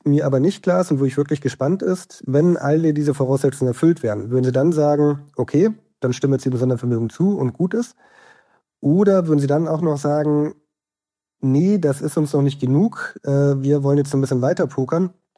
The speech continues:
weil wir die große Schuldenbremsenreform haben wollen.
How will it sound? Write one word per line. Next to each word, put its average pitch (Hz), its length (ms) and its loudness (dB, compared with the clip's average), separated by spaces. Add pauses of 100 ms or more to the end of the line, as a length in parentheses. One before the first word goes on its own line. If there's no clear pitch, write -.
(200)
weil 131 240 0
wir 143 80 4
die 135 80 0
große 135 280 0
Schuldenbremsenreform 110 960 -2 (540)
haben 113 320 -2
wollen. 107 240 -4